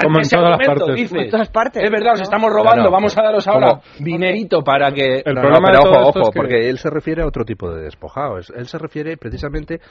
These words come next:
Speaker 4: a la persona que efectivamente es de clase socioeconómica baja, la persona que lo está pasando mal económicamente.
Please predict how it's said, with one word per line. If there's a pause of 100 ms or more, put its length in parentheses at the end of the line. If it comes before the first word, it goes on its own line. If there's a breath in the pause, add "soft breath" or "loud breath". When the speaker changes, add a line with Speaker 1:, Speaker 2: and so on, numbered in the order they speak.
(140 soft breath)
Speaker 4:
a
la
persona
que
efectivamente
es
de
clase
socioeconómica
baja, (260 soft breath)
la
persona
que
lo
está
pasando
mal
económicamente.